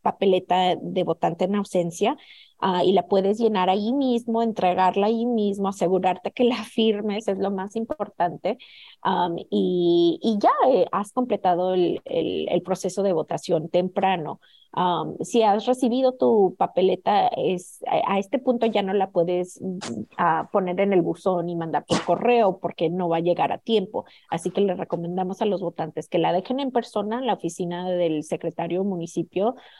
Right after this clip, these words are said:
am, local, ah, que la dejen en un buzón,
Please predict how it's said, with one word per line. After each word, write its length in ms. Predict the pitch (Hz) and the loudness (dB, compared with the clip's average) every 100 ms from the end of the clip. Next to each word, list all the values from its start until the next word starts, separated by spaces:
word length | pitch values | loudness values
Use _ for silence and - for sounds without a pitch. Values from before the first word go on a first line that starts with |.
| - _ | -20 _
am, 520 | 196 175 156 143 151 | 0 2 -2 -6 -6
local, 640 | - 196 190 185 175 269 - - - - | 2 2 2 0 0 -2 -6 -16 -20 -4
ah, 240 | 185 170 170 | 0 0 0
que 120 | 196 | 2
la 140 | 175 | 4
dejen 300 | 180 208 240 | 2 0 -2
en 160 | 233 220 | 0 0
un 280 | 220 226 220 | 2 2 4
buzón, 680 | 269 269 - 247 208 220 | 2 0 0 2 4 2